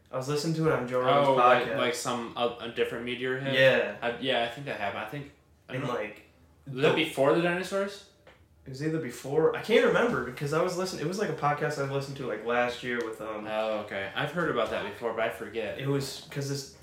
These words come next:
Speaker 1: he had, Joe Rogan had two guys on, and they're both, like, archaeologists and, like, historians, and it was like, dude, how did they,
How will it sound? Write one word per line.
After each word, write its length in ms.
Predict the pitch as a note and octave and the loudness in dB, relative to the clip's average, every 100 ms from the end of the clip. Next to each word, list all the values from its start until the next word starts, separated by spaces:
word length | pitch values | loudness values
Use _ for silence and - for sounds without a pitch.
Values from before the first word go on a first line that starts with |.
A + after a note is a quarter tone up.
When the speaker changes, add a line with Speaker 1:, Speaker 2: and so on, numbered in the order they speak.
| - | -12
Speaker 1:
he 180 | C#3 | -2
had, 220 | D3+ - - | 0 0 -2
Joe 200 | C#3+ D3+ | 2 2
Rogan 220 | D3+ C#3+ | 2 2
had 160 | B2 - | 0 0
two 180 | C#3+ | -2
guys 360 | C3 B2 B2+ A#2+ | 2 4 4 0
on, 320 | A2 G#2+ G#2 G#2+ | -4 -6 -10 -12
and 100 | A#2+ | -6
they're 100 | A#2+ | -4
both, 240 | B2 B2 A#2 | -2 -4 -4
like, 240 | A2+ A2+ | -6 -4
archaeologists 840 | A#2+ A#2 A2+ A2 A#2 A#2+ B2 A#2 A2 | -4 -2 -2 0 0 -2 -4 -8 -10
and, 80 | G#2+ | -12
like, 160 | G#2 - _ _ - _ - | -14 -18 _ _ -20 _ -10
historians, 600 | A#2+ - A#2+ A#2+ B2 A#2+ | -8 0 4 4 2 -2
and 100 | A2+ | -8
it 40 | |
was 120 | A2+ | -10
like, 200 | G#2 - | -12 -14
dude, 600 | G#2+ G#2+ G#2 G#2 G#2 - - | -12 -12 -12 -12 -16 -16 -2
how 240 | C#3 F3+ | 2 4
did 80 | D#3+ | 2
they, 120 | C3+ | 0